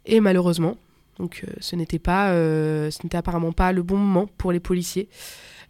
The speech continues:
euh, qui l'ont reçue, ni le bon moment, ni la procédure, euh, de la raccompagner, euh, chez elle ensuite. Et donc, euh, elle est repartie, euh, bah, elle est repartie bredouille, et deux heures après, à dix-neuf heures,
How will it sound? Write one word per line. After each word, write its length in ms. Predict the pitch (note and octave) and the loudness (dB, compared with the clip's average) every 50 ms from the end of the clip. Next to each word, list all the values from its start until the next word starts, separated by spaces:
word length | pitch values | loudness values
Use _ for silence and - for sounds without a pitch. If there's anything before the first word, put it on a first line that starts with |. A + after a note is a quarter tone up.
| - | -2
euh, 180 | F#3 F3 E3+ E3 | 0 2 2 0
qui 140 | E3 - F3 | 0 0 0
l'ont 100 | E3+ E3 | 0 0
reçue, 380 | E3 E3 D#3+ - F#3+ A3+ B3 - - | 0 -2 -2 -4 -6 -8 -8 -6 -2
ni 180 | F#3 F#3+ A3 A#3 | 2 2 4 6
le 100 | G#3+ G3 | 6 4
bon 160 | E3+ F#3+ G#3+ | 4 4 4
moment, 400 | G#3 G#3 G3+ G3 G3 A3 A#3+ B3 | 4 4 4 4 4 4 4 4
ni 200 | A3+ G#3+ G#3+ A3 | 4 2 2 2
la 120 | G#3 G3 F#3+ | 2 2 0
procédure, 720 | - - G#3+ G3 - G#3 F#3+ F3 F3+ F#3+ G3+ G3+ G#3+ G3+ | 2 2 2 2 2 -2 -4 -2 -2 0 2 2 2 2
euh, 320 | F#3 F3 E3+ E3 E3 E3 E3 | 2 2 2 2 2 0 0
de 100 | D#3+ F3 | 0 0
la 140 | F3 F3 E3+ | 0 0 0
raccompagner, 720 | E3+ E3+ - F3+ E3+ F3+ E3+ E3+ F3 F3+ F#3 F#3+ F#3+ F3+ | -2 -2 -2 -2 0 0 0 0 0 2 2 2 2 2
euh, 240 | E3+ D#3+ D3+ D3+ D#3+ - _ - - - - - - - _ _ _ _ _ _ | 0 0 -2 -4 -6 -10 _ -20 -20 -20 -20 -20 -20 -20 _ _ _ _ _ _
chez 140 | - - F#3+ | -4 -2 0
elle 160 | F3+ F3+ F3 | 0 2 0
ensuite. 380 | E3 E3 - - A#3 - - - _ _ - - - - - _ _ - | 0 -2 -4 -6 -8 -10 -14 -20 _ _ -20 -20 -20 -20 -20 _ _ -2
Et 80 | F#3+ | 0
donc, 240 | E3+ F#3+ A3 G#3 - | 2 2 0 2 2
euh, 220 | G#3+ F#3 F3 E3+ | 2 4 4 4
elle 80 | E3 E3+ | 2 2
est 40 | E3+ | 2
repartie, 580 | E3 F3 D#3+ - E3+ - - - G#3 G#3 G#3 G3 | 0 0 0 0 -2 -2 -6 -4 -2 0 2 2
euh, 840 | F3+ F3 E3 E3 D#3+ D#3+ D#3 D#3 D#3 D#3 D#3 D3+ E3 E3 E3+ E3+ E3+ | 2 2 2 2 0 0 0 0 -2 -2 -4 -4 -6 -6 -8 -6 -6
bah, 80 | E3 E3 | -4 -2
elle 60 | E3+ | -2
est 20 | E3 | 0
repartie 320 | E3 - F#3+ - - A#3 | 0 -2 -4 -4 -6 -4
bredouille, 480 | G#3 F#3+ F3+ F3 F3 F3+ A#3 B3+ G3+ - - - - - - - | -2 -2 0 0 0 0 0 0 0 -2 -6 -14 -20 -20 -12 -4
et 220 | - F3 E3+ E3+ D#3+ | 0 0 2 2 2
deux 180 | F3+ G3+ G3+ | 2 2 2
heures 80 | A#3 G3+ | 2 2
après, 260 | F#3 F3 - - G3 | 4 4 4 2 4
à 120 | G#3 G3 F3 | 0 0 -2
dix-neuf 360 | F3 G3 G3 F#3+ F3 E3 D#3+ | -2 -2 0 0 0 2 0
heures, 220 | E3 F#3+ F#3 D#3+ | 0 -2 -2 -4